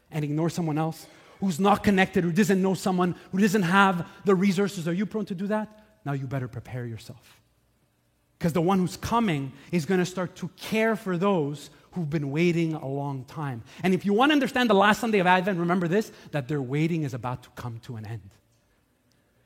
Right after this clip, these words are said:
Can you imagine people who hear there's no more waiting? That person in jail waiting forty years to hear, "Hey, a lawyer took your, your, your, your file and you're free to go." "What are you talking about, I'm free to go?" Like, you need to feel that the waiting is about to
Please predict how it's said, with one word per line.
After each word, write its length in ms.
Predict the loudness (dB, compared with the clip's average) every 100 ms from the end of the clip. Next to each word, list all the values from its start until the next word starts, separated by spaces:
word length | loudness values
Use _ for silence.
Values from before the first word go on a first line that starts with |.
| _ _
Can 140 | 4 6
you 100 | 8
imagine 480 | 8 8 8 4 0
people 300 | -2 0 -2
who 100 | -2
hear 440 | -2 2 2 2
there's 180 | 0 -2
no 80 | 0
more 140 | 0
waiting? 440 | 0 0 -2 -6 -14 _ _ 0
That 180 | 2 4
person 300 | 4 2 4
in 140 | 4 6
jail 340 | 10 10 10
waiting 340 | 6 6 4
forty 300 | 2 4 4
years 440 | 6 6 6 4 2
to 80 | 0
hear, 280 | 2 2 0 -4
"Hey, 300 | 0 2 0 -8 _ -4
a 80 | -2
lawyer 300 | 2 0 0
took 280 | -6 -6
your, 200 | -4 -4 -6 -20 _ _ _ _
your, 220 | -4 -4
your, 420 | -4 -4 -4 -6
your 140 | -8 -10
file 500 | -4 0 0 -2 -8 _ _
and 120 | -8
you're 100 | -8
free 180 | -8 -8
to 80 | -6
go." 260 | -6 -6 -10 _ _
"What 120 | -12
are 40 | -10
you 100 | -12
talking 480 | -10 -10 -8 -6 -6
about, 220 | -6 -10
I'm 80 | -12
free 180 | -12
to 60 | -12
go?" 180 | -12 -16 _ _ -20 -2
Like, 180 | 0 0 -6 -2
you 120 | 2
need 180 | 2 2
to 60 |
feel 340 | -4 0 4 6
that 160 | 6
the 80 | 4
waiting 600 | 0 2 4 6 6 4
is 140 | 4 2
about 480 | 4 4 4 2
to 140 | -8